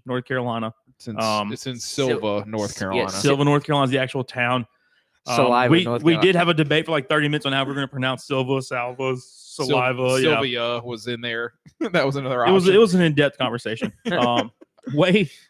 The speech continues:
Speaker 1: way too long for just any normal human beings to talk about this one
Speaker 3: Again,
Speaker 1: town's
Speaker 3: if
Speaker 1: name.
Speaker 3: you can't tell, English is not our
Speaker 1: <laughs>
Speaker 3: strong suit.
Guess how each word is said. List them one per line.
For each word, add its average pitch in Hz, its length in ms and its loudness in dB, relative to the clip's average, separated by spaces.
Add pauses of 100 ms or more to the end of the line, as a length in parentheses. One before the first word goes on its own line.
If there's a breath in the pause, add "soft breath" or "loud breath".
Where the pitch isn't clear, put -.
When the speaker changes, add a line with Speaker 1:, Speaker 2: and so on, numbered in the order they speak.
(120)
Speaker 1:
way 170 180 2
too 180 240 0
long 147 320 2
for - 140 -12
just 131 200 -12
any 143 140 -4
normal 131 240 -2
human 123 300 -6
beings 123 260 -8
to - 80 -20
talk 120 160 -6
about 120 160 -6
this 131 140 -4
one 160 100 4
Speaker 3:
Again, 143 140 4
Speaker 1:
town's 127 160 0
Speaker 3:
if 139 100 2
Speaker 1:
name. 120 160 -2
Speaker 3:
you 131 60 -8
can't 165 320 -2
tell, 123 320 -2
English 147 440 -4
is 131 140 -6
not 131 300 0
our 123 160 2
Speaker 1:
<laughs> - 0 -
Speaker 3:
strong 117 380 0
suit. - 280 -4